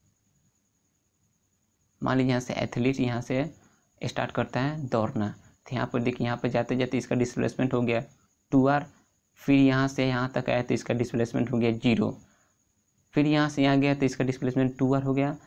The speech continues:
फिर यहाँ से यहाँ पे आया, वापस आया तो डिस्प्लेसमेंट ज़ीरो। So इसका डिस्प्लेसमेंट बार बार ज़ीरो हो रहा है, तो इसका आंसर हो जाएगा आपका ज़ीरो।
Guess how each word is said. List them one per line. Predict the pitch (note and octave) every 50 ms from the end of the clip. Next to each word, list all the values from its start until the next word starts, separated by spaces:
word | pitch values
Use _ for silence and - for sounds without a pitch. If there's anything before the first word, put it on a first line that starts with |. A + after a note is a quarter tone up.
| _ _ _
फिर | - C#3 C#3
यहाँ | C3+ C3 C3+ C3+ C#3
से | C#3 -
यहाँ | B2+ C3 B2+ B2+ B2+ -
पे | B2+ A#2
आया, | A#2+ A#2+
वापस | A#2+ A#2+ - B2+ - C3+ B2+ B2+
आया | B2+ A#2+ A#2+
तो | - B2
डिस्प्लेसमेंट | A#2 A2+ - - F3 D3+ - B2 A#2+ A2+ A2+
ज़ीरो। | A#2 A2 A2+ A2+ G#2+ - - - - _ _ -
So | - C3
इसका | - A#2 B2 - - B2+
डिस्प्लेसमेंट | A#2+ A#2 A#2 A2+ - - B2 A#2+ A#2 - - C#3+ C3+ B2
बार | C3 C3+ A#2+ A#2+
बार | A#2 B2+ C#3+ C#3+ C3
ज़ीरो | B2 A#2+ A#2 B2 B2 A#2+ A#2+ A#2
हो | A#2 A2
रहा | G#2+ G#2+
है, | G#2+
तो | G#2 - A#2 -
इसका | A#2+ A2+ - - - -
आंसर | - A2+ A2 A2 C3 A#2+
हो | A#2+ A#2+
जाएगा | A2+ A#2 A#2 A2+ A2+ A#2
आपका | A#2 G#2+ - - C3 E3+ E3 - - - - - _ _ _ -
ज़ीरो। | D3 A#2 A#2 - C3+ A#2+ A2+ A2 G#2 G2+ -